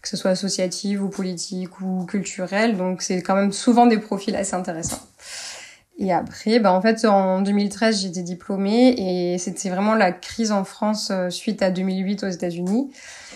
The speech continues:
Il y avait pas du tout, du tout de travail. Euh, c'était très difficile de trouver. Euh, en fait, euh, on était très peu embauchés. Moi, heureusement, j'ai eu la chance de trouver, euh,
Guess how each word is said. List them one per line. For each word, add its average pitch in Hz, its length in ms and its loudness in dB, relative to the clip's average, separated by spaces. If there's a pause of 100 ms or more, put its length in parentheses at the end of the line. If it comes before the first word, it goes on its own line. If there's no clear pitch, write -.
(160)
Il 202 60 -2
y 196 40 4
avait 180 280 2 (680)
pas 269 280 10
du 220 140 0
tout, 220 160 -4
du 196 100 -2
tout 185 120 -8
de - 60 -16
travail. 165 380 -2 (580)
Euh, 175 520 -2
c'était - 260 -6
très - 300 0
difficile 220 460 -2
de 196 140 -2
trouver. 202 760 2
Euh, 175 120 2
en 170 80 -2
fait, 202 280 -2
euh, 180 160 0
on 185 180 -2
était 180 220 -4
très - 240 -2
peu 208 120 0
embauchés. 214 720 6
Moi, 220 180 6
heureusement, 208 280 4
j'ai 233 120 4
eu - 20 2
la 175 120 4
chance 208 280 -2
de 208 100 6
trouver, 214 560 4
euh, 170 460 2